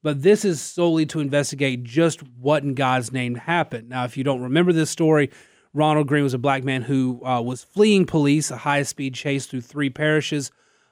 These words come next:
Ultimately, there was a crash. He was taken into custody. He was beaten very badly at the scene to the point where he became unresponsive. E M Ts came out,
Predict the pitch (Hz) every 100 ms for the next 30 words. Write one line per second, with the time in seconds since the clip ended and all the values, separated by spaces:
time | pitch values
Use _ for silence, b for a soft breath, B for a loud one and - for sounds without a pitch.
0 | _ 151 151 151 139 139 131 127 147 135
1 | - 143 135 131 - 139 127 139 131 -
2 | 135 131 123 113 - 170 170 - 165 156
3 | 151 b b b b 156 147 139 123 117
4 | 196 226 185 131 120 131 147 147 131 139
5 | 131 135 120 131 - 147 143 135 123 151
6 | 131 127 131 123 131 131 151 151 - 139
7 | 131 123 135 131 143 143 127 135 120 135
8 | 120 117 123 120